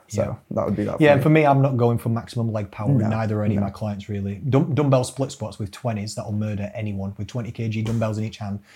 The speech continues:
Speaker 2: That's enough for any of my clients, for any of the goals for the rest of their entire life. Um,
Speaker 1: I miss split squats.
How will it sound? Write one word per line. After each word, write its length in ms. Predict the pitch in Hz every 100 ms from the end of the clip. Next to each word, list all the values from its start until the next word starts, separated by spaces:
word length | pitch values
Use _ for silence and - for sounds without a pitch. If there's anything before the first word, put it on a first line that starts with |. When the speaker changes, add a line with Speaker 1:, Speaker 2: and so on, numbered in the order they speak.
| -
Speaker 2:
That's 240 | 143 147 139
enough 180 | 123 -
for 80 |
any 220 | 127 131 127
of 80 |
my 120 | 120 120
clients, 340 | - 110 113
for 60 | -
any 180 | 120 113
of 80 |
the 40 | 110
goals 280 | 107 104 104
for 60 |
the 80 | 110
rest 160 | 107 -
of 40 |
their 100 | 107
entire 260 | 104 101 98
life. 220 | 92 95 _ _ _ _ _ -
Um, 300 | 107 104 104
Speaker 1:
I 40 | 120
miss 220 | 113 104
split 220 | - -
squats. 360 | _ - _